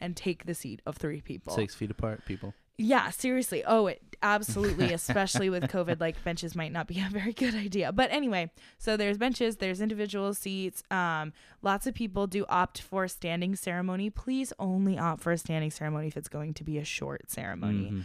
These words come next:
Speaker 1: I have complained before about the wedding I went to in high school for my, like, high school boyfriend's cousin.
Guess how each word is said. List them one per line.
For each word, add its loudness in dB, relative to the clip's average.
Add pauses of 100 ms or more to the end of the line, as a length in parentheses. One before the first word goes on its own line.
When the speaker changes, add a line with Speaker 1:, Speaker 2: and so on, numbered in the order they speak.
(240)
Speaker 1:
I 0
have 0
complained -2
before 0
about 0
the 0
wedding 0
I -2
went -4
to -2
in 0
high -4
school -4
for -4
my, 0
like, -4
high -4
school -2
boyfriend's -6
cousin. 0